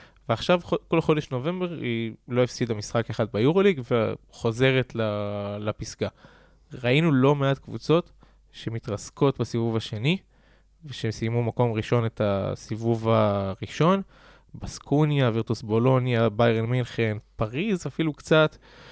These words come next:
אבל לא חסרות, אפילו ז'לגיריס היה לה לפני תקופה קצרה. אז הפועל תל אביב עדיין לא מחוברת, ואם אפשר לזרוק פה מילה לישראלים, שזה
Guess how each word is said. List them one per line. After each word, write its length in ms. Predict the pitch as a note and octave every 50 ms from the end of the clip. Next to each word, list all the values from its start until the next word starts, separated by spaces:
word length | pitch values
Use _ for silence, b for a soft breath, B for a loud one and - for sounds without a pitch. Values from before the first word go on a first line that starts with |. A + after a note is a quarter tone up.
| b b b b _
אבל 340 | - A2+ A2 A#2 A#2 A#2 - - - -
לא 240 | A#2 A#2 B2 C3 D3
חסרות, 520 | - - E3+ - - - E3 F#3 F#3+ -
אפילו 240 | - - - D#3 C3+
ז'לגיריס 640 | A2+ - B2 B2 C#3 C3 - - G2+ G#2 - - G#2
היה 160 | A2 A2 G#2+
לה 340 | G#2 - G#2 G2 G2+ G2 G2+
לפני 380 | G#2 A2 - - A#2 A2 G#2+ G#2+ - - _ - C3 C3 - _ _ _
תקופה 360 | - - - A2 - - A#2
קצרה. 360 | - - - A#2 G#2+ B2 D3+ G3 - b b b b b b b b b b b b _ _ _ _ _ -
אז 360 | C3 A2+ A2 A2 - - - - _ _ _ _ _ _ -
הפועל 300 | G#2 - - D#3 D#3 E3+
תל 140 | E3 E3 C3
אביב 260 | B2+ C3 C#3+ C#3 -
עדיין 400 | - A#2+ A#2 A#2 C#3 C#3+ D3 D3
לא 60 | D3
מחוברת, 640 | D3 C3+ - - A#2+ A#2 C3 C3+ D3 E3 E3+ - - - _ -
ואם 640 | C3 A2+ A#2 A2+ G#2 G#2+ G#2 G2+ - - D3+ B2+ C3
אפשר 480 | B2 A2+ - - - C3 B2+ B2 A#2 A2
לזרוק 460 | A2 A2 G#2+ A2 A#2 A#2+ C3 - -
פה 100 | - -
מילה 380 | A2 G#2+ A2 A2 A2+ A#2+ B2 A#2+
לישראלים, 760 | A2+ G#2+ G#2 - - - - G#2+ G2 G2 A2+ C3 C#3 D3 C#3+
שזה 240 | - - A2+ A#2